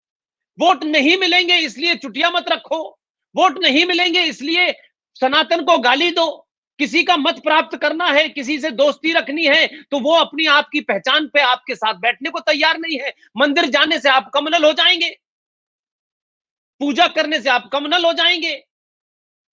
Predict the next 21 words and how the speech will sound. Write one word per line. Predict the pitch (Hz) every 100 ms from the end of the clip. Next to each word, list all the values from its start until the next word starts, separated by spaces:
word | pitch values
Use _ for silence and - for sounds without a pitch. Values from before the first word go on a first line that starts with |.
| _
तो | 311
आपने | 277 311 302 330 370
धीरे | 233 262 302 339
धीरे | 220 233 240 339 403 - _ _ _ _ _ -
दूसरों | 160 285 254 277 330
को | 269 370
खुश | 254 254
करने | - 240 254 262
के | 262 247
लिए | 240 320 370 508 _ _ _ _ _ _ _ -
अपनी | 247 285 339
पहचान | 294 269 226 285 339
मिटा | 339 349 381
दी | 381 349 - _ _ _ _ _ _ _ _ 269
और | 311
अब | 302
आपकी | 330 330 339
कोई | 349 339
पहचान | 285 269 330 359
नहीं | 381
है। | 381